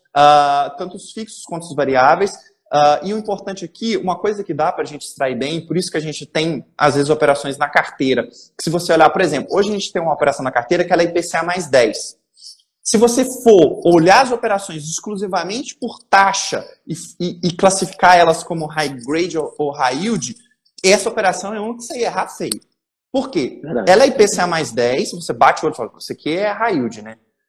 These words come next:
Speaker 1: Na verdade, não. Por quê? Como eu estruturei direto com o incorporador e mais um parceiro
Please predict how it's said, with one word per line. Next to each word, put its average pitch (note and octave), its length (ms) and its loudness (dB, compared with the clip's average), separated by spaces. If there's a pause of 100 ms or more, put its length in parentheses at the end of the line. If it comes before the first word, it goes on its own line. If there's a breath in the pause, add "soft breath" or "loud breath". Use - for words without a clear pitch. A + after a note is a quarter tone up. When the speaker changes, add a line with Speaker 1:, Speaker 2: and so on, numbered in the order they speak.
(140)
Speaker 1:
Na F#3 160 4
verdade, F3+ 540 4
não. A3 500 0 (120)
Por - 220 -8
quê? C3 220 -2 (200)
Como C4+ 360 0
eu G3 80 8
estruturei F#3 500 0
direto C3+ 460 0
com F3+ 80 -10
o - 20 -8
incorporador C3+ 960 0
e C3+ 120 -6
mais C3+ 320 -4
um C3+ 100 -12
parceiro D3+ 720 2